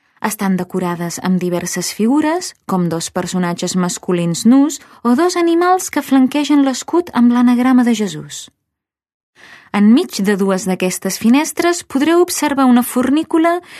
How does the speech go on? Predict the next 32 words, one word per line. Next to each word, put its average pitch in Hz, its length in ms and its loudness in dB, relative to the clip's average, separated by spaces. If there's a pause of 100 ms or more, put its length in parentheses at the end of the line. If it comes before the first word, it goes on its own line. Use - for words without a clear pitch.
(160)
que 330 80 -2
actualment 311 480 2
acull 294 380 2
una 311 260 2
reproducció 196 880 -2
d'una 214 320 4
escultura 185 560 -2
gòtica 320 540 -2 (260)
procedent 320 480 0
de 285 160 2
la 247 80 -4
catedral. 170 480 -6 (1600)
Atès 208 560 -4
que 165 160 -10
de 165 80 -4
l'edifici 175 560 -4
original 190 640 0
només 180 420 -2
en 180 80 0
resta 175 400 -8
la 175 80 -6
façana, 262 540 0 (340)
es 277 240 -4
fa 330 80 -2
molt 349 320 2
difícil 349 480 0
determinar 294 640 2
com 349 160 0
era 294 160 2
l'hospital 170 560 -6
per 160 160 -10
dintre. 147 540 -6